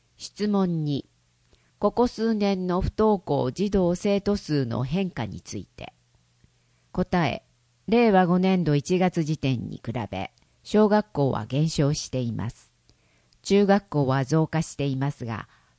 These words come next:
増加の仕方は緩やかになっています。質問三。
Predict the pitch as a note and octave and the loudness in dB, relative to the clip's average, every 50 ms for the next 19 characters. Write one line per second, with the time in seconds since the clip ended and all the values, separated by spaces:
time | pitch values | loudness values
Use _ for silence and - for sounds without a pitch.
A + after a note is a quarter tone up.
0 | _ - C3+ B2+ F#3 G#3 A3+ - - G3+ F#3+ F3 F#3 F3+ - - - F3+ F3 - | _ -8 0 2 4 4 4 2 2 -2 0 0 -2 -4 -4 -4 -4 -4 -4 -2
1 | E3 D#3+ C#3 C#3+ C3 - - _ - D#3 D#3 D3+ F3 G#3+ A3 G3 - D#3+ C3+ G#2 | -2 -2 -2 -2 -4 -6 -8 _ -4 0 0 2 4 2 2 2 0 -2 -4 -4
2 | G2 F#2+ - G#2+ - - _ - A2+ - - - C2+ - A2+ - _ _ _ _ | -4 -6 -6 -8 -8 -8 _ -16 -14 -14 -12 -12 -12 -12 -12 -14 _ _ _ _
3 | _ _ _ _ _ _ _ _ _ _ - _ _ _ _ _ _ _ _ _ | _ _ _ _ _ _ _ _ _ _ -20 _ _ _ _ _ _ _ _ _
4 | _ - - - - - F#3 G3 F#3 F3 F3 E3 D#3+ - - C#3 C3+ C3 B2 - | _ -16 -16 -10 -4 -2 0 2 2 2 2 0 -2 -4 -4 -2 -2 -2 -4 -6